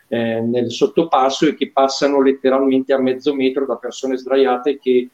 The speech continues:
possono tossire, possono avere il raffreddore, ed è chiaro che in questa fase, eh, storica soprattutto questo genere di situazioni è una minaccia alla salute di tutti. Per cui, eh, il sindaco si trova di, anche magari quando ha una,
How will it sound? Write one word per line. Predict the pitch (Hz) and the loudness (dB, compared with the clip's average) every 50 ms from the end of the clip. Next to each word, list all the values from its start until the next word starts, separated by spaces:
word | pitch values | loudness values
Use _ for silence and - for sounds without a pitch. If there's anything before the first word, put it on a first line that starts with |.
| _ _ _ _ _ _ _ | _ _ _ _ _ _ _
possono | - 127 123 123 - 127 127 123 | -4 -4 -4 -2 -2 -4 -4 -2
tossire, | 127 147 131 - - 139 139 147 135 - | -2 -2 -4 -2 -2 0 2 2 2 2
possono | - 117 - - 127 123 | 0 -6 -10 -8 -8 -6
avere | 120 123 127 123 | -2 0 2 2
il | 123 113 | 2 0
raffreddore, | 127 123 - - 147 147 147 127 123 120 131 131 131 120 | -2 -6 -4 -4 -4 -4 -2 -2 -2 0 2 2 0 0
ed | 117 120 | -2 -6
è | 113 113 | -8 -8
chiaro | - 120 120 127 131 | -6 -4 -4 -4 -4
che | 127 120 | -4 -8
in | 113 | -12
questa | - 120 113 - - 107 | -10 -12 -14 -12 -14 -20
fase, | _ - 120 117 - 131 127 127 127 _ - _ - - _ _ | _ -8 -8 -4 -2 -2 -2 -2 -4 _ -20 _ -20 -20 _ _
eh, | - 117 117 110 110 | -6 -2 0 0 0
storica | 107 - - - 139 135 131 135 135 135 127 | -2 -4 -2 2 2 4 4 4 2 2 -2
soprattutto | - 131 123 - 131 120 - - 131 - - 131 | -2 -6 -6 -6 -6 -8 -6 -10 -8 0 0 2
questo | 127 120 - - 120 110 | 2 2 0 0 -6 -4
genere | 107 123 123 123 123 123 | -4 -4 -2 -2 -4 -6
di | 117 113 | -6 -12
situazioni | - - - - 131 123 123 - - 135 131 131 139 139 135 131 - _ _ _ _ | -14 -16 -10 -4 -4 -4 -4 0 0 2 2 4 4 4 2 2 -2 _ _ _ _
è | - 123 | 0 2
una | 135 135 131 127 | 4 4 6 6
minaccia | 127 131 135 131 123 131 135 131 - 165 147 | 6 6 6 6 4 4 2 0 0 0 2
alla | 143 135 | 2 2
salute | 135 - 143 143 151 147 - 147 | 0 0 -2 -2 -2 0 -2 -2
di | 139 135 131 | -2 -2 -6
tutti. | - 143 135 - - 117 - _ _ _ _ _ _ _ _ _ | -6 -6 -6 -6 -8 -14 -14 _ _ _ _ _ _ _ _ _
Per | - 143 135 135 - | -4 -2 -2 -2 2
cui, | - 175 185 185 180 180 185 175 - - - | 4 6 6 8 6 6 4 2 -2 -8 -8
eh, | 139 127 127 123 | -6 -6 -4 -4
il | 127 151 147 | -4 -6 -6
sindaco | - - 190 214 208 196 131 - | -4 0 4 4 6 4 4 2
si | 139 131 139 - | -2 -6 -4 -2
trova | 156 170 175 180 | -2 2 2 2
di, | 156 139 - - _ | 0 0 -4 -6 _
anche | - 139 160 165 - - 156 | -6 -6 -6 -6 -4 -6 -4
magari | 139 139 139 131 151 156 165 160 151 143 - _ _ | -2 0 0 0 2 2 2 0 0 -2 -12 _ _
quando | - 139 139 165 156 147 151 | -4 -4 -4 -2 0 0 0
ha | 151 | 0
una, | 156 147 143 143 139 135 - - _ _ | 0 -2 -4 -2 -2 -4 -6 -8 _ _